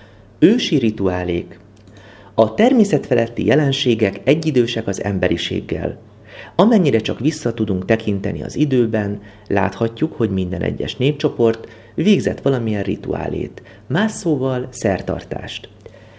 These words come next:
Miért nem a beszéd alakult ki először, hiszen logikus volna, hogy a jobb kommunikációval sikeresebben értethetik meg magukat az emberek?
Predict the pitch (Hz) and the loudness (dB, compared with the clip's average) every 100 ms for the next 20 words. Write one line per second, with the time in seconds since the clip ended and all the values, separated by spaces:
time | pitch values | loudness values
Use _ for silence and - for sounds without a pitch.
0 | - - - 220 269 262 233 214 156 - | -20 -10 0 4 4 4 2 2 2 -2
1 | 90 85 80 - 87 95 92 92 - 101 | -2 -2 -4 -6 -4 -2 0 0 -2 0
2 | 98 - 165 170 160 - 190 120 90 98 | 0 0 -2 0 -2 0 2 2 -2 -4
3 | - 98 107 117 170 170 - 98 85 107 | -4 0 0 0 -2 -4 -2 0 2 4
4 | 110 - 123 131 131 135 135 - 147 143 | 4 2 0 0 0 -4 -4 -2 -2 0
5 | 147 151 147 - 175 - - - 95 95 | 0 -2 -2 0 0 0 -4 -2 -2 -2
6 | 95 - 98 101 95 - 110 101 104 107 | -2 -2 -2 -4 -6 -6 -6 -4 -4 -4
7 | 101 104 104 107 95 87 - - - | -4 -6 -6 -4 -4 -4 -4 -4 -6